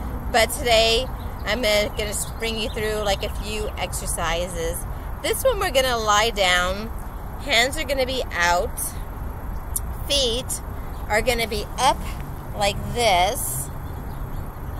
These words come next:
And then I'm gonna put my legs to each side of the body seven times. Let's do it like that.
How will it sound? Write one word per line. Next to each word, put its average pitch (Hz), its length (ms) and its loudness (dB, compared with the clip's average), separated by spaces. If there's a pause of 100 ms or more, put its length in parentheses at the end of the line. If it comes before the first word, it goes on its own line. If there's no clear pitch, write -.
(200)
And 240 140 0
then 262 220 6
I'm 254 80 2
gonna 247 140 2
put - 260 -4
my 220 220 0 (360)
legs 220 540 4 (120)
to 214 280 0 (220)
each 247 160 -6
side 165 800 0 (120)
of 196 140 -2
the 202 100 0
body 180 720 4 (1600)
seven 202 420 4
times. 170 600 0
Let's 180 220 -2
do 208 120 -4
it 185 140 0
like 170 300 -2
that. 156 360 2